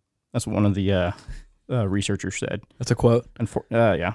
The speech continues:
Speaker 1: "Unfortunately, the eye produces so much data during recording that the electronics get too darn hot." That's how they, they're just, like, I guess they're work-, like, working overtime. It's like when you've had your, you're using your computer a lot and it starts getting super hot. I guess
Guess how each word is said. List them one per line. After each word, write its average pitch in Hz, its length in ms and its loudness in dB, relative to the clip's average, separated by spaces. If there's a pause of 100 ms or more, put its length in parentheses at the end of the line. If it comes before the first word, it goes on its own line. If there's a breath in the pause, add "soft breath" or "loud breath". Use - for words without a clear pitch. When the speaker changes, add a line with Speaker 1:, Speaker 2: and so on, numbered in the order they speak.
(100)
Speaker 1:
"Unfortunately, 127 560 4
the - 180 -4
eye 143 140 2
produces 143 380 2
so 147 180 4
much 147 200 6
data 139 280 2
during 139 240 6
recording 131 460 4
that 104 140 2
the 113 80 0
electronics 127 720 0
get - 220 -4
too 135 180 0
darn 143 340 6
hot." - 360 -2 (480)
That's 135 160 2
how 127 120 8
they, 107 380 6
they're 127 120 4
just, 120 200 4
like, 110 280 2 (260)
I 117 60 -2
guess 113 140 0
they're 107 100 2
work-, 104 360 2
like, 101 260 -2
working 113 280 2
overtime. 101 420 2
It's 95 100 -2
like 104 140 -2 (100)
when 120 180 2
you've 98 200 2
had 110 160 0
your, 98 200 -2 (720)
you're 113 180 -2
using 107 260 2
your 104 100 4
computer 110 360 0
a 98 60 0
lot 98 140 2
and 101 80 -2
it 98 80 -2
starts - 240 -6
getting 110 380 0 (300)
super 131 280 -2
hot. 123 320 2 (640)
I 104 80 0
guess 98 420 0